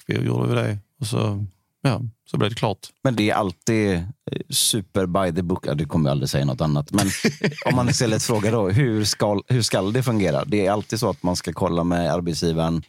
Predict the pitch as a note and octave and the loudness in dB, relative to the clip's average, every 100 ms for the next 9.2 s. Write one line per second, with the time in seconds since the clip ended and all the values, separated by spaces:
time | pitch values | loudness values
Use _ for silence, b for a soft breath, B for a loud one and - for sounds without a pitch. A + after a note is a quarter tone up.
0 | _ G2+ C#2+ F#2+ F2+ F#2 - G2 A2+ B2+ | _ -2 0 0 0 0 2 0 2 2
1 | B2+ G#2+ G2 F#2 E2 G#2 A#2+ E2 - C#2+ | 0 0 0 2 2 0 -2 -4 -4 -4
2 | - - - - B B B _ C#3+ G2 | -4 -8 -4 -4 B B B _ 0 2
3 | A2 G#2+ A#2 - G#2 G2 F#2+ A2 - - | 2 0 -2 0 -2 0 0 -2 -2 0
4 | F#2 F2+ E2+ - F2 - F2+ F2 E2+ E2+ | 2 2 0 -2 -2 -2 0 0 0 0
5 | E2 D#2+ D#2 E2 F2 E2 - F2 E2+ F#2+ | -2 -2 -2 -2 0 -2 0 0 0 -2
6 | G2 G2+ E2+ G#2 G2+ - E2 E2 D2+ - | -2 0 0 2 0 0 0 0 -2 -2
7 | E2 E2+ E2+ D#2+ E2+ - D2+ C#2+ _ - | 0 2 0 -2 -4 -2 -2 -6 _ -18
8 | - - - - A#2 B2 G#2 - E2+ F#2+ | -10 -4 -2 0 -2 -2 -2 -2 0 0
9 | D#2 | 0